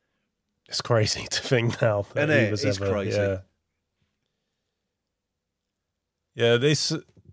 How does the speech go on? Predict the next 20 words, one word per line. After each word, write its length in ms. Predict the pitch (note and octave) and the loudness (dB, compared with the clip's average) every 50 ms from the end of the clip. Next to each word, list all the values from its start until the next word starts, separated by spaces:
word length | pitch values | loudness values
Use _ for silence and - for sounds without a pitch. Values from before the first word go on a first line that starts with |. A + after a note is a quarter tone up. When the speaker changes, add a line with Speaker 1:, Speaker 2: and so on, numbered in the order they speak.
| - - | -8 -2
Speaker 1:
'cause 160 | - C3 A#2 | -2 0 2
McCoy 400 | B2+ B2+ B2+ - E3 F3 F3+ E3+ | 2 0 2 2 2 2 2 4
wasn't 260 | C#3+ C#3 A#2+ B2 A#2 | 2 2 2 2 0
fitted 300 | - - C#3 C3 B2+ A#2 | 0 0 0 0 0 -2
for 480 | - - B2 A#2 A2+ A2+ A2 A2 G#2+ - E3 - | 0 0 2 4 4 4 4 2 2 -2 -6 -4
contact 380 | - D3 C#3+ C3 C#3 A#2 A2 A2 | -2 0 2 4 2 2 4 4
lenses 400 | G#2+ G#2 G#2 G2+ G#2 F#2+ - - | 2 2 2 -2 -4 -4 -4 -6
'cause 160 | - A2+ F#2 | -8 -6 -4
they 100 | A2+ A2 | -4 -4
told 300 | - - A#2+ A2+ A2 G#2+ | 0 2 4 4 4 4
him 140 | G#2 G2+ G#2 | 2 2 0
he 80 | G#2 G#2+ | 2 2
wouldn't 240 | A2+ A2 A2 G#2 | 2 0 0 0
need 280 | G#2+ A#2 A#2+ A#2+ A2 - | 2 4 4 4 4 2
them. 220 | - G#2 G2 F#2+ F2+ - _ _ _ _ _ | 0 -2 -2 -4 -8 -14 _ _ _ _ _
Speaker 2:
Yeah. 320 | - A#2+ A#2+ G#2+ F#2 E2 - - _ _ _ _ _ | -6 -4 -4 -2 -4 -6 -10 -14 _ _ _ _ _
Speaker 1:
And 200 | B2 G#2+ G#2+ A2 | 0 2 4 4
then 120 | A#2 A2+ | 4 4
he 80 | A2 G#2 | 4 4
had, 200 | A2 A2+ A#2 A2 | 4 2 2 0